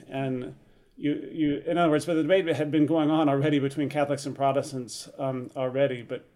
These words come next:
but now, now it, um, proceeds, um, henceforth, uh, with this added historical element, um, this full, uh, as it were, German, uh, historical method.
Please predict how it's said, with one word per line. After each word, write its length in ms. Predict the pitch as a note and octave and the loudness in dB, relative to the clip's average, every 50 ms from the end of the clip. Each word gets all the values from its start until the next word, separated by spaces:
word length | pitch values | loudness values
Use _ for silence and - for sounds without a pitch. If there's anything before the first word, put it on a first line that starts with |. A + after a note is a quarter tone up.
| _ _ _ _ _ _ _ _ _ | _ _ _ _ _ _ _ _ _
but 100 | - C#3 | -2 0
now, 280 | C#3 D3+ D#3+ E3 D#3+ D3 | 2 2 4 4 2 2
now 320 | C3 C3+ D#3 D#3+ E3 D#3+ | 0 0 2 4 6 6
it, 260 | D3+ C#3+ D3 C#3 - | 6 4 2 0 -2
um, 320 | D3+ D3 C#3+ C#3 C3+ C3 - - | -2 -2 -2 -2 -2 -4 -6 -8
proceeds, 800 | - C3 C3+ - - G#3 G#3+ G3 E3 D3+ C3 A2+ - - - - - - - | -10 -8 -8 -6 -4 -2 0 2 2 2 2 0 -6 -14 -14 -16 -18 -16 -12
um, 160 | - C#3+ C3 B2+ | -8 -6 -6 -4
henceforth, 800 | D#3 E3+ E3 C#3 - - - F#3 F3+ D#3+ C#3+ C3+ C3+ - - - _ _ _ _ _ _ _ _ - - | -2 0 0 0 -2 -4 -2 0 2 4 2 2 0 -4 -14 -20 _ _ _ _ _ _ _ _ -10 -6
uh, 120 | C#3+ C#3+ | -4 -4
with 320 | D3 C3+ D3 D#3+ D#3 C3 | -2 0 2 0 0 2
this 340 | D3 D3+ C#3+ C#3+ C3+ - - - - - | 2 0 2 0 0 -4 -8 -10 -6 -4
added 360 | D3+ D#3 D#3 D#3 D#3+ D#3 C#3 | -2 0 0 2 0 0 0
historical 960 | B2 D3 D3 C#3 - D#3 D3+ D3 D3 C#3+ C#3+ C#3+ C#3 C3+ C3+ C3 B2+ B2+ C3 C#3 - - | -2 -4 -4 -4 -2 0 2 2 2 2 0 0 0 0 2 0 0 -2 -4 -8 -4 -2
element, 580 | - C#3+ D3 D3+ C#3+ C3 B2 A#2 A2 - - - - | 0 2 4 4 2 2 0 -2 -6 -10 -14 -10 -6
um, 440 | C3+ C3+ C3 B2+ B2+ B2 A#2+ A#2+ A#2 - _ _ _ _ _ _ _ _ _ | -6 -4 -4 -4 -6 -8 -10 -12 -16 -20 _ _ _ _ _ _ _ _ _
this 280 | - C#3 C3+ C3+ - | -4 -4 -4 -4 -6
full, 840 | - - - - E3+ E3 E3 D#3+ D#3 D#3 D3+ C#3+ C#3+ C3+ A#2+ D3 - - | -10 -12 -8 -2 2 4 6 6 6 6 4 4 4 2 0 -4 -6 -4
uh, 240 | C#3+ C#3 C3 C3 C3 - - G#2+ D3 - | -4 -4 -2 -4 -4 -6 -10 -12 -8 -4
as 200 | D3 C#3+ C#3 C3+ | -2 -2 0 0
it 20 | |
were, 240 | C#3 C#3 C#3 C3+ B2+ - - _ _ _ _ _ _ _ _ _ | 0 0 0 -2 -4 -8 -14 _ _ _ _ _ _ _ _ _
German, 680 | - D3 D3+ D#3+ D#3 D3+ D3 C#3+ C#3 C3+ C3 C3 A#2+ - - _ _ _ _ _ _ _ - - | -4 0 2 4 6 6 6 4 4 2 2 0 -2 -8 -16 _ _ _ _ _ _ _ -14 -8
uh, 300 | C3 B2+ B2+ B2 A#2+ A2+ | -6 -4 -4 -4 -4 -6
historical 640 | - D3 D3+ C#3+ - E3 D3+ D3 D3 C#3+ C#3+ C#3 B2+ | -6 -6 -6 -4 0 2 4 4 4 2 0 -2 -2
method. 520 | C3 C#3 C#3+ C#3 C#3 C3+ B2 B2 A#2+ A#2+ | -2 0 -2 -2 -2 -4 -4 -6 -8 -14